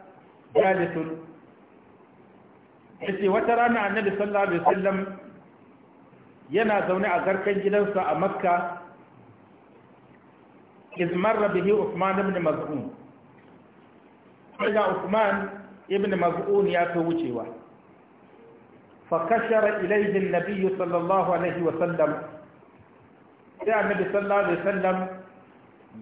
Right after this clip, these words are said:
ya mai murmushi, a haƙuransa suka bayyana.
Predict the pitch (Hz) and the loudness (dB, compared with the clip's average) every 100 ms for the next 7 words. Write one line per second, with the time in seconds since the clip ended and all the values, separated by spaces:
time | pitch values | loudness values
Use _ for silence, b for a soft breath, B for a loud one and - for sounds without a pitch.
0 | 131 190 202 196 165 156 160 190 202 185 | -2 0 2 0 0 0 0 0 -2 -4
1 | - - - - - - - - - - | -6 -16 -20 -20 -20 -20 -20 -20 -20 -20
2 | - - 180 208 226 226 214 208 190 160 | -20 -4 2 2 2 2 2 2 0 -4
3 | - 180 165 151 170 147 - - | -4 -2 -2 0 0 0 -4 -12